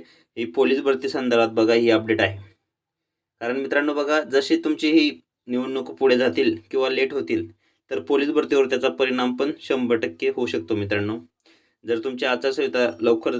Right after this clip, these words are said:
सप्टेंबरच्या अगोदर लागली असती, सप्टेंबरनंतर ऑक्टोबरमध्ये, तर, अ, तुमची पोलीस भरतीचे फॉर्म भरून घेतले असते. परंतु आता बघा, दिवाळीनंतर जरी निवडणूक झाली तर तुमची पोलीस भरती कजा-, कदाचित लेट होऊ शकते मित्रांनो.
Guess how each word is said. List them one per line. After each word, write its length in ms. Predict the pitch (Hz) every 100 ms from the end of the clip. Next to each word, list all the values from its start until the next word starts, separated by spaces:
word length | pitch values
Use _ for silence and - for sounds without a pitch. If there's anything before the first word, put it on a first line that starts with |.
| 110
सप्टेंबरच्या 580 | 135 113 127 117 117 127
अगोदर 300 | 120 123 123
लागली 260 | 123 117 120
असती, 240 | 123 -
सप्टेंबरनंतर 800 | 113 113 - 110 110 110 107 110 98 -
ऑक्टोबरमध्ये, 720 | 110 - 113 113 113 110 101 104 - _ _ -
तर, 100 | 123
अ, 180 | 135 135 131
तुमची 220 | 135 -
पोलीस 320 | - 139 135
भरतीचे 380 | 135 127 120 131
फॉर्म 320 | - 117 127
भरून 260 | 127 113 117
घेतले 260 | 110 110
असते. 400 | 110 - 127 127 _ _ _ _ -
परंतु 280 | 131 131
आता 200 | 143 139
बघा, 320 | 143 143 147 156 - _ -
दिवाळीनंतर 600 | 120 131 139 143 135 143
जरी 300 | 143 143 117 - _ _ -
निवडणूक 440 | 117 127 131 127
झाली 340 | 120 127 131 - - _
तर 60 | 123
तुमची 300 | 123 127 127 - _ _ _ _
पोलीस 220 | 123 135
भरती 300 | 135 127 123
कजा-, 460 | 123 120 120 113 - -
कदाचित 340 | 120 120 120 131
लेट 260 | 131 123 123
होऊ 140 | 135
शकते 260 | 123 104 110
मित्रांनो. 420 | 98 101 98